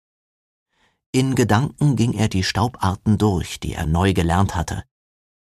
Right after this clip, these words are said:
Bibliotheksstaub? Kellerstaub? Wäschestaub? Auf dem Schrank Staub? Welcher denn noch?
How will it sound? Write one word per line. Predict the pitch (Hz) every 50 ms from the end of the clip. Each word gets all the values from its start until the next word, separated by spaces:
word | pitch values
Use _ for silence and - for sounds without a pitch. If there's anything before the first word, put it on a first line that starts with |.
| _ _ _ -
Bibliotheksstaub? | 80 80 - 76 80 78 82 - - - 92 90 110 - - - - - - - - 98 104 135 170 - - - - _ _ _ _ _ _ _ _ _ _ _ _ _ _ _ _ _ _ _
Kellerstaub? | - - - 85 92 104 104 - 170 165 - - - - 127 123 - 208 - - - _ _ _ _ _ _ _ _ _ _ _ _ _ -
Wäschestaub? | - 80 90 92 - - 165 170 156 - - 156 - - 208 - - - _ _ _ _ _ _ _ _ _ _ _ _ _ _ _ - -
Auf | - - 117 123 -
dem | - 101 90 85
Schrank | - - - 80 87 - 143
Staub? | - - - - 113 127 175 - - - - - - - _ _ _ _ _ _ _ _ _ _
Welcher | - - 78 78 - - 82 76
denn | - 73 76
noch? | 78 110 123 - -